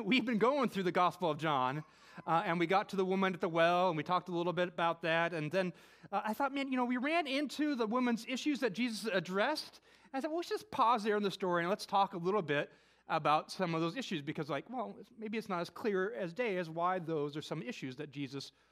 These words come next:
points out, because it's issues that Jesus has to free her from, and it's issues that Jesus needs to free her from so that she can actually properly understand who he is and who God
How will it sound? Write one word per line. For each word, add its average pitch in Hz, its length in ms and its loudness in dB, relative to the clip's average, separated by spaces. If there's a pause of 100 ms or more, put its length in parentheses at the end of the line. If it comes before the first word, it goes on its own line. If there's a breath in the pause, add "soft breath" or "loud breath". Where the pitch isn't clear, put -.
(320 soft breath)
points 139 460 -6
out, 214 280 -2
because 170 280 -2
it's 202 100 -6
issues 254 320 -2
that 180 160 0 (260 loud breath)
Jesus 240 300 -2
has 180 220 -2
to 208 100 -6
free 330 320 0
her 190 220 4
from, 147 420 -2 (340 loud breath)
and 208 140 0
it's 214 160 0
issues 285 300 0
that 196 160 0
Jesus 240 280 0
needs 226 180 -2
to 208 80 -2
free 247 260 -2
her 233 80 4
from 202 260 2 (220 loud breath)
so 392 560 4
that 180 400 2 (400)
she 262 200 -2
can 254 140 -4
actually 220 300 0
properly 226 500 0
understand 175 640 -2 (300 soft breath)
who 208 180 0
he 311 380 6
is 143 360 2
and 156 140 -4
who 175 140 0
God 285 340 2